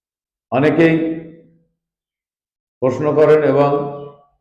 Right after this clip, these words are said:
বর্তমান জামানায় অনেক ফিতনা চলে মিলাদ নিয়ে। মিলাদটা আসলেও কি? কারণ মিলাদে মানুষ কি করত?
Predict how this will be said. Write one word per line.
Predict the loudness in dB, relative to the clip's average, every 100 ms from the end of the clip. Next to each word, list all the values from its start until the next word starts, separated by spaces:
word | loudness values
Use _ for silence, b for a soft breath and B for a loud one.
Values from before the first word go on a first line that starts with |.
| _ _ _ _ _ _ _
বর্তমান | 0 0 0 0 2
জামানায় | 4 4 4 2 0 -4 -10 -16 -20 _ _ _ _ _ _ _ _ _ _ _ _
অনেক | 0 0 0 -2
ফিতনা | -4 -2 0 0 -2 -6 -12 -16 -2
চলে | 2 2
মিলাদ | 2 2 2 2
নিয়ে। | 0 0 -2 -10 -16 -20 _ _ _ _ _ _ _ _ _ _ _ _ _ _ _ _ -2
মিলাদটা | 2 2 4 2
আসলেও | 2 2 2 2 2
কি? | -2 -4 -8 -14 -20 _ _ _ _ _ _ _ _ _ _ _ _ _ _ _ _
কারণ | 0 2 0
মিলাদে | 2 2 2
মানুষ | 2 0 0 -4
কি | -6
করত? | -4 -6 -10